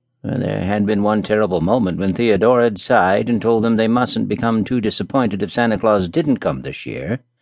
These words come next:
uh, because the crops had been poor, and he mightn't have had enough presents to go round. "That doesn't make any difference to Santa Claus," scoffed Jimmy. "You know as well as I do, Theodora Prentice, that Santa Claus is rich whether the crops fail or not.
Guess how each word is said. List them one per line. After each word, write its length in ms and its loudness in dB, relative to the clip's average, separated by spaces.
uh, 120 -2
because 260 -2
the 80 -2
crops 340 2
had 120 -6
been 180 -2
poor, 400 -4
and 100 -10
he 60 -2
mightn't 320 0
have 100 -2
had 180 2
enough 240 -2
presents 360 2
to 80 -4
go 140 4
round. 480 2
"That 160 2
doesn't 240 4
make 180 4
any 100 4
difference 360 0
to 100 -2
Santa 300 0
Claus," 540 4
scoffed 400 -8
Jimmy. 380 -6
"You 180 4
know 140 6
as 120 4
well 160 4
as 120 -2
I 220 4
do, 200 -2
Theodora 440 0
Prentice, 720 -4
that 140 2
Santa 220 4
Claus 260 4
is 160 2
rich 240 2
whether 200 4
the 100 4
crops 280 0
fail 320 4
or 60 6
not. 380 2